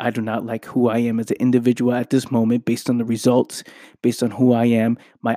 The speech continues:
outlook on life. In order to change that, you have to actually care. Meaning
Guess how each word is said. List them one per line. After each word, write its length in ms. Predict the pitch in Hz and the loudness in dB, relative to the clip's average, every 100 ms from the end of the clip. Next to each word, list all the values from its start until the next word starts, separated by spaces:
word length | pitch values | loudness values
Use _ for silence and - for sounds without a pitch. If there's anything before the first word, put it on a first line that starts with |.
| - | 0
outlook 340 | 120 123 120 | 0 0 0
on 160 | 123 127 | 0 0
life. 400 | 107 117 - - _ _ _ _ _ - | 0 -4 -6 -20 _ _ _ _ _ -6
In 120 | 127 - | -4 2
order 260 | 135 143 | 4 4
to 280 | 131 - 123 | 0 0 0
change 400 | - 170 175 156 | 0 0 2 2
that, 300 | 117 113 - | 0 -2 -2
you 120 | 127 | -2
have 440 | 113 - 131 - - | -2 -6 -6 -8 -8
to 300 | - 107 110 _ _ _ _ | -2 -2 -4 _ _ _ _
actually 720 | - - - - 120 117 123 _ _ | -6 -6 -8 -6 -4 -4 -8 _ _
care. 420 | - 202 135 - _ _ _ _ _ _ _ _ _ _ _ _ _ _ _ _ _ _ _ _ _ _ _ _ _ _ _ _ _ _ _ _ _ _ | -2 -2 -2 -8 _ _ _ _ _ _ _ _ _ _ _ _ _ _ _ _ _ _ _ _ _ _ _ _ _ _ _ _ _ _ _ _ _ _
Meaning 480 | 135 151 147 117 127 | 0 4 6 4 2